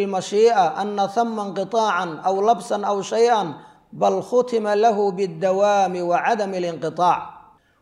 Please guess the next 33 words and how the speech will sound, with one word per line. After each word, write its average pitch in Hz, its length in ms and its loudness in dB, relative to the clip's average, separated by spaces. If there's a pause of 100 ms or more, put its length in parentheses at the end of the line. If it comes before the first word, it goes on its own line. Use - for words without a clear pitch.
(160)
Waxaa 185 300 2
cataa'an 240 320 4
ghayra 233 260 4
majduud 226 460 -2
looga 220 260 6
daba 226 260 2
keenay 196 420 2 (420)
si - 200 -2
aan 233 280 4
qof 262 240 2
moodaa 214 440 2
u 247 100 -2
moodin 180 640 -2
oo 196 100 4
aanu 214 320 2
u 240 40 4
malayn, 170 480 2 (440)
kol 262 200 4
haddii 220 320 2
mashii'a 220 560 0
laga 220 200 2
daba 214 220 0
keenay 214 380 -2
ilaa 220 220 2
maa 196 180 0
shaa 202 360 2
rabbuk, 196 380 2 (400)
in 202 180 -6
nicmadii 202 460 -2
laga 196 240 0
jarayoonay 190 580 0
daa'im 190 420 0
ahayn, 175 480 2